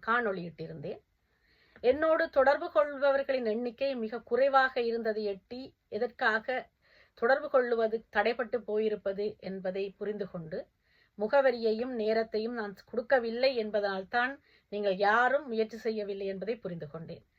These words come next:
அதற்காக முதலில் நான் உங்கள் அனைவரிடமும் மன்னிப்பு கேட்டுக்கொள்கிறேன். வரும் பதிமூன்றாம் திகதி சனிக்கிழமை மாலை இரண்டரை மணி முதல் மாலை ஆறரை மணி வரை இந்த ஒன்று கூடல் நடைபெறும்.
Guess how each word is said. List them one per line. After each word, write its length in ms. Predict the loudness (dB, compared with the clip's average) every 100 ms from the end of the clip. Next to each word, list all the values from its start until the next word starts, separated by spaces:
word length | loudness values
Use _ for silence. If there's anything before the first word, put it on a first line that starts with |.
| _ _ 0
அதற்காக 460 | 0 4 2 2
முதலில் 400 | 0 0 -2 -2
நான் 160 | -4 -6 -10
உங்கள் 260 | -4 -2 -2
அனைவரிடமும் 640 | -2 -2 -2 -2 -4 -4
மன்னிப்பு 260 | -4 -4 -4
கேட்டுக்கொள்கிறேன். 720 | -6 -6 -10 -12 -10 -10 -12 _ _ _ _ _ _
வரும் 320 | 6 8 6 2
பதிமூன்றாம் 680 | -2 0 2 2 4 2 2
திகதி 340 | -4 -4 -4 -8 _ _ _ _ _
சனிக்கிழமை 640 | -4 -4 -4 -6 -4 -4 -8 -12 _ -8 0
மாலை 360 | 2 4 2 -4 -8
இரண்டரை 540 | 0 0 2 0 0
மணி 260 | -2 -4 -4
முதல் 320 | -4 -4 -4 -6 _ _ _ _ _ _ -2
மாலை 300 | 2 4 2 2
ஆறரை 520 | 4 6 6 4 0
மணி 260 | -2 -6 -6
வரை 240 | -6 -6 -8 -10
இந்த 260 | -4 0 0
ஒன்று 240 | 0 -4
கூடல் 300 | -8 -8 -6
நடைபெறும். 540 | -6 -8 -10 -10 -12